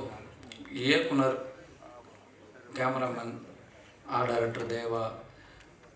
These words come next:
ஆ, நடிச்ச நடிகர்கள், மியூசிக் டைரக்டர்ஸ், லிரிக் ரைட்டர், இப்படி இவங்களெல்லாம் வந்து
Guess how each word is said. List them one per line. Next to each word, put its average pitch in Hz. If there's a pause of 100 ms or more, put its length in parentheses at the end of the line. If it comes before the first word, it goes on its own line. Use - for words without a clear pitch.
ஆ, 139 (160)
நடிச்ச 120
நடிகர்கள், 113 (720)
மியூசிக் 117
டைரக்டர்ஸ், 110 (960)
லிரிக் 113
ரைட்டர், -
இப்படி 110
இவங்களெல்லாம் 139
வந்து 139